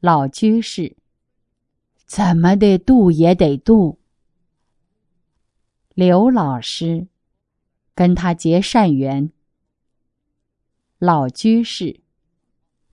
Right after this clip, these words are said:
：“对，结善缘，不说吗？”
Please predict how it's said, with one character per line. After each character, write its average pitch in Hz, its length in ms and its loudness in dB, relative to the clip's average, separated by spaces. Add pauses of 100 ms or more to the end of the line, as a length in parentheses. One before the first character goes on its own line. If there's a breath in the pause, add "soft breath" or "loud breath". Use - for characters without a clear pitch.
(140)
：“对， 190 460 -2 (680)
结 165 320 0
善 180 380 -2
缘， 156 420 -2 (400)
不 160 140 -2
说 180 340 -4
吗？” 156 260 -6